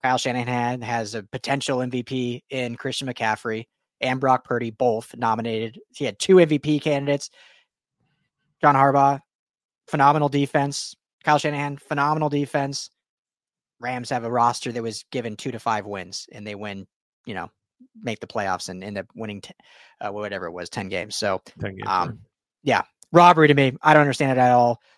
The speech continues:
Speaker 1: Uh, we don't got time. We're running out, but Raheem Morris also snubbed, not on the assistant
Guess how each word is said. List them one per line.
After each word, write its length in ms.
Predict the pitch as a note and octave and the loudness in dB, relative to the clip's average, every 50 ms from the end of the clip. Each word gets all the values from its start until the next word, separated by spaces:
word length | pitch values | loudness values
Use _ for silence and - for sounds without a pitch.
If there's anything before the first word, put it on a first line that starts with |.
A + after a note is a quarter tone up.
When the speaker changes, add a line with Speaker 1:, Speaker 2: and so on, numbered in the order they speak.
| _ _ - | _ _ 0
Speaker 1:
Uh, 240 | G#2+ A2 G#2 G#2+ G#2+ | 2 2 2 2 2
we 60 | B2+ | 2
don't 120 | C#3+ C#3+ C3 | 0 0 0
got 160 | B2 A2+ - | 0 -2 -2
time. 300 | - C#3+ C3+ C3 B2+ B2 | 2 2 4 4 4 2
We're 60 | A#2 | 0
running 200 | A#2+ B2+ B2 A#2 | 0 0 0 2
out, 200 | A#2+ A#2+ A#2+ - | 2 2 2 2
but 240 | - A2+ A2+ A2 G2+ - _ _ _ | 2 -2 -2 -4 -6 -10 _ _ _
Raheem 300 | - D3 C3 C#3+ D3+ C#3 | -10 -6 -4 -2 -2 -2
Morris 480 | C3+ C3+ C3+ C3+ C3+ B2+ - - - - _ _ _ | 0 0 0 0 0 -2 -4 -8 -14 -18 _ _ _
also 600 | - C3+ C#3 C#3 - - D3+ C#3+ C3+ C3+ D3 - _ | -2 0 0 0 -2 0 0 0 0 0 -2 -6 _
snubbed, 500 | - - - D#3 C#3+ C3+ C3+ C3+ C#3 C3+ | -12 -10 -6 -2 0 0 0 0 -2 -2
not 220 | C3+ B2+ B2+ B2+ | -2 0 0 0
on 80 | B2 B2+ | -2 -4
the 120 | B2 G#2 | -6 -8
assistant 540 | G2 - - D#3+ - - E3 D3 C#3 - | -8 -6 -6 -6 -4 -4 -6 -6 -6 -8